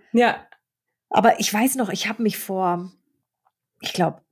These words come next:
Speaker 2: zehn Jahren hab ich mich mal mit der chinesischen Gruppe, also f-, eine fin-, chinesische Fashion-Gruppe, hab ich mich mal hingesetzt, hab gepitcht, wie ich mir als Kundin wünschen würde,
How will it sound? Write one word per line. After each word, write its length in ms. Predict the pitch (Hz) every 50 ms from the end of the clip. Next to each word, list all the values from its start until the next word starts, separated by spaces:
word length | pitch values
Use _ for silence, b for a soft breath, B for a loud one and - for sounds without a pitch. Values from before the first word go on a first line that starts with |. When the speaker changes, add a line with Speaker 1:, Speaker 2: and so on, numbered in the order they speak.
| _
Speaker 2:
zehn 400 | - - - 254 262 277 285 262
Jahren 420 | 226 196 175 175 175 175 175 170 175
hab 140 | 190 175
ich 140 | 175 - -
mich 200 | 185 180 170 -
mal 420 | 185 175 175 175 175 175 175 170 180
mit 220 | 180 180 - -
der 420 | 175 170 170 165 165 165 165 - -
chinesischen 800 | _ - - 190 185 180 185 196 226 233 233 233 220 - 208 196
Gruppe, 680 | 180 - 196 214 220 - 220 202 202 202 202 202 - - _ _ _ _ _ _ _ _ _ _ _ _ _ _ _ _ _ _ _ _ _ _ _ - - - _ _
also 160 | 202 185 180
f-, 260 | 170 165 - - - - -
eine 160 | 170 180 196
fin-, 260 | 180 - 214 196 - -
chinesische 480 | - - 214 226 247 226 226 - 214
Fashion-Gruppe, 640 | - - 202 180 - - 185 160 160 160 - 170 160
hab 100 | 160 165
ich 120 | 170 - -
mich 160 | 180 - -
mal 80 | 170 170
hingesetzt, 340 | 175 175 170 165 160 -
hab 140 | 180 170 -
gepitcht, 560 | - 165 - - - 170 170 - - - - b b b b b b b b b
wie 260 | 180 185 220 220 - -
ich 340 | 285 311 381 403 - - 330
mir 260 | 294 254 220 208 -
als 260 | 180 180 175 - -
Kundin 520 | - - 247 240 233 196 185 185 180 165 165
wünschen 420 | 190 196 196 196 - - 185 175
würde, 560 | 165 170 170 165 170 165 175 214 294 370 -